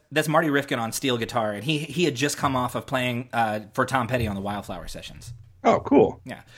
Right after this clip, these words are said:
Speaker 1: So, uh, so yeah, that's, that's track one. We were, wow, we are <laughs> dragging our feet. That's on, that's on me. For, uh, that, that's my fault for talking about consciousness for ten minutes. So
Speaker 2: Consciousness theory,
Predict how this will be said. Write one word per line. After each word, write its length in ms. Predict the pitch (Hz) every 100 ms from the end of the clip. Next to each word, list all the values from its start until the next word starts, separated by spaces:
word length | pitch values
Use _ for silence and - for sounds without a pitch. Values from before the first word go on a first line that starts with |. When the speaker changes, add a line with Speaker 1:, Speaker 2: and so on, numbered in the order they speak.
| - - - - - _ - -
Speaker 1:
So, 460 | 165 160 156 156
uh, 200 | 151 143
so 140 | 135 190
yeah, 180 | 269
that's, 200 | 170 160
that's 240 | - 170 -
track 240 | 185 160
one. 220 | 151 135
We 100 | 123
were, 160 | 180 135
wow, 200 | 139 101
we 120 | 120
are 160 | 143 107 - - _ _ _
<laughs> 520 | _ _ _ - -
dragging 300 | 123 127 113
our 80 | 110
feet. 240 | - 98 95
That's 160 | 127
on, 180 | 123 117
that's 180 | 147 156
on 100 | 131
me. 120 | 117
For, 180 | 107 131
uh, 80 | 151
that, 160 | 180 180
that's 160 | 196
my 100 | 180
fault 160 | 151 120
for 60 |
talking 180 | 139 139
about 140 | 131 113
consciousness 440 | 123 - 107 110
for 120 | -
ten 160 | 104 101
minutes. 240 | 95 82
So 160 | 139 117 - -
Speaker 2:
Consciousness 600 | - 95 - - - -
theory, 440 | - 95 90 90